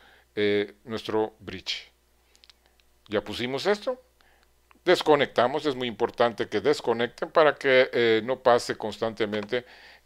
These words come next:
que no sabemos, eh, qué <laughs> ap-, apretamos y qué no. Entonces vamos a, entonces a Cancún. Señalamos Cintia y señalamos a ella,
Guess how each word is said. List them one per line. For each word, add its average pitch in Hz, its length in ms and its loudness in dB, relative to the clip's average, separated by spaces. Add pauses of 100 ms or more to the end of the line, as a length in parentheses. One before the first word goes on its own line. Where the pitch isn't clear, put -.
(120)
que 170 160 0
no 160 160 0
sabemos, 127 600 2
eh, 107 340 0 (100)
qué 127 380 2
<laughs> - 240 -4
ap-, 117 220 -2
apretamos 110 600 -2
y 104 60 -12
qué 95 140 -2
no. 87 200 -12 (540)
Entonces 123 680 -2
vamos 151 300 2
a, 127 180 6
entonces 147 520 -8
a 131 100 0
Cancún. 131 500 -6 (640)
Señalamos 135 640 6
Cintia 135 440 -4 (1200)
y 139 80 -10
señalamos 101 720 -2 (1300)
a 113 120 2
ella, 90 340 -4